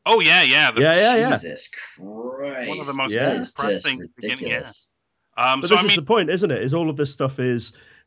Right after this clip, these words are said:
Speaker 2: um, is emotionally engaging. It's, some of it's even disturbing, I suppose you might say.
Speaker 1: Sure.
Speaker 2: Um, uh, and so on. And that's all fine. The danger that Doctor Who has, the thing that will take it out being, it's not a question of being too scary for kids.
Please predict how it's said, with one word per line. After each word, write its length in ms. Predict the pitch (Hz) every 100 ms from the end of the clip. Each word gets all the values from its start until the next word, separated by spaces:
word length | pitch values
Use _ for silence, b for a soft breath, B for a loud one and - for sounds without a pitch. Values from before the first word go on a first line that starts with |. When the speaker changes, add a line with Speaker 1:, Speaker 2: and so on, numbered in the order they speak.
| -
Speaker 2:
um, 460 | 120 113 113 110 113
is 160 | 131
emotionally 520 | 117 127 139 135 120
engaging. 760 | 110 107 117 113 110 113 113 110
It's, 240 | 110 110 -
some 160 | 127
of 120 | 127
it's 180 | 113 -
even 300 | 120 113 107
disturbing, 600 | 117 135 - 123 180 92
I 80 | 107
suppose 360 | 107 104 95 92
you 60 |
might 240 | 98 98 123
say. 280 | 127 151 151 B
Speaker 1:
Sure. 240 | B 110 127
Speaker 2:
Um, 460 | 117 113 120 117 - _ _ _ _ -
uh, 220 | 131 127 -
and 200 | 123 135
so 220 | 135 156 135
on. 200 | 98 95
And 140 | 113 127
that's 300 | 175 135 -
all 340 | 139 135 131
fine. 440 | - 147 120 104 90
The 80 | 117
danger 440 | 135 147 143 123
that 140 | 107 107
Doctor 380 | 110 117 107
Who 80 | 101
has, 440 | 90 101 92 - - b b
the 60 | 127
thing 200 | 139 143
that 60 | 135
will 80 |
take 260 | 131 127 120
it 80 | 113
out 200 | 110 107
being, 180 | 110 117
it's 120 | 127
not 200 | 185 -
a 20 |
question 280 | - 139 139
of 40 |
being 160 | 131 123
too 200 | - 123
scary 480 | - - 147 139 90
for 120 | -
kids. 400 | - 90 -